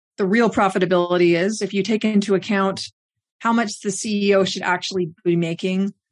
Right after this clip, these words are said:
when you compare it to the market wage. Well, if the C E O is in total taking three hundred fifty thousand dollars of total earnings, including their salary, and their market rate is two hundred fifty, what it means that they're actually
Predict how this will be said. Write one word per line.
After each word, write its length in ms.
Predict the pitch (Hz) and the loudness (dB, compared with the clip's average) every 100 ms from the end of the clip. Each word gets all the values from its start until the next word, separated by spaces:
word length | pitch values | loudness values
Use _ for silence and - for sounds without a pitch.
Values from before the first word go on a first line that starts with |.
| _ _ _ | _ _ _
when 180 | 202 | 0
you 80 | 190 | 0
compare 340 | 190 190 196 180 | 0 0 0 -2
it 80 | |
to 100 | - | -2
the 80 | 175 | -6
market 360 | 160 165 175 - | -4 -4 -8 -10
wage. 460 | 175 143 135 - - _ _ _ | -8 -8 -10 -14 -20 _ _ _
Well, 240 | 208 196 - _ _ _ _ | -2 -2 -2 _ _ _ _
if 200 | 240 208 | -4 -2
the 100 | 190 | -2
C 360 | 214 - 254 247 | -4 -4 -2 2
E 60 | 247 | 4
O 140 | 220 | 4
is 220 | 202 - - _ _ - | 2 0 -14 _ _ -10
in 200 | 233 226 | -4 -4
total 380 | 220 247 240 | 0 0 0
taking 400 | 208 220 202 208 | -2 -2 -2 -2
three 200 | 190 226 | -2 -2
hundred 220 | 214 220 208 | -2 -2 -4
fifty 140 | 214 | -4
thousand 300 | 202 196 196 | -2 0 2
dollars 260 | 190 185 180 | 4 4 0
of 80 | 170 | -6
total 320 | - 214 202 | -4 0 2
earnings, 320 | 202 180 185 180 | 2 0 0 -2
including 400 | 175 196 208 208 | -2 0 2 2
their 100 | 226 | 0
salary, 540 | - 160 156 175 202 - _ _ _ - | 0 -2 -2 -4 -6 -10 _ _ _ -4
and 320 | 208 202 196 | 0 0 -2
their 200 | - 196 190 | -2 0 2
market 320 | 202 220 254 | 0 0 -2
rate 240 | 214 202 208 | 0 0 0
is 180 | 190 | -6
two 140 | - 226 | -4 -2
hundred 180 | 190 190 | 0 -2
fifty, 400 | 202 190 175 190 _ - | -2 0 0 -4 _ -2
what 100 | 208 | 0
it 80 | 196 | 2
means 320 | 220 226 233 | 0 2 2
that 100 | 202 | 2
they're 160 | 196 | 0
actually 580 | 196 190 190 202 185 185 | -2 -2 -4 -2 0 0